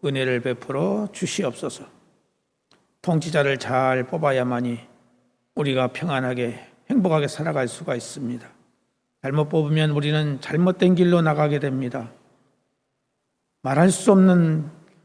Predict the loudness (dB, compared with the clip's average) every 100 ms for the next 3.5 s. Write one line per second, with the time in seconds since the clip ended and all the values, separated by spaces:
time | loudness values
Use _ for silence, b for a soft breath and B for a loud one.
0 | _ 2 6 6 6 2 0 0 -2 -4
1 | -4 -4 -4 -8 -8 -14 -14 -16 -20 _
2 | _ _ _ _ _ -8 -4 -2 -2 -4
3 | -6 -6 -6 -6